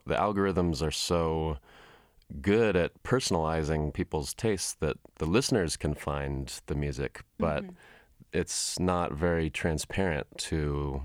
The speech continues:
Speaker 1: the booking agents. So we really haven't done that much touring. Um, this summer is gonna be more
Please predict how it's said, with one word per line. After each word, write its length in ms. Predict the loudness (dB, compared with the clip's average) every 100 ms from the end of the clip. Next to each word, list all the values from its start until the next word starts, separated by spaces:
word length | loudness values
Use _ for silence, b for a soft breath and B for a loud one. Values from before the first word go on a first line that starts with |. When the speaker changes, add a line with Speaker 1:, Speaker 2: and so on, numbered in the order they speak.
| -8 -6
Speaker 1:
the 60 |
booking 340 | -2 0 0 -2
agents. 500 | -4 -8 -8 -8 -6
So 440 | -2 0 0 -2 -4 B B B B B
we 100 | 2
really 260 | 2 2
haven't 380 | 2 0 0 -2 -8 _ _ -2
done 560 | 0 2 2 0 -2 -2
that 180 | -2
much 220 | -2 -4 -4
touring. 480 | -2 -2 -2 -6 -8 -6
Um, 520 | -4 -4 -4 -6 -8 _
this 120 | -6 -4
summer 560 | -4 -4 0 0 0
is 100 | -2
gonna 200 | -4 -4
be 160 | -4 -4
more 500 | -2 -2 -2 -4